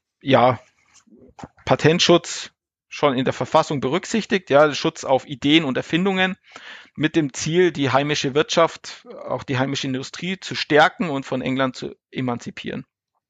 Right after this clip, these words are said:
Das heißt also, der befürwortet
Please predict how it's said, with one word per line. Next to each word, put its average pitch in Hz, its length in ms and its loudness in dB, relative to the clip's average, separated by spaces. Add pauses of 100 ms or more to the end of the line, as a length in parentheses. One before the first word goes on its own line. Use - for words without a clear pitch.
(1800)
Das - 140 -2
heißt 175 320 4
also, 156 320 4
der 117 320 2
befürwortet 185 840 2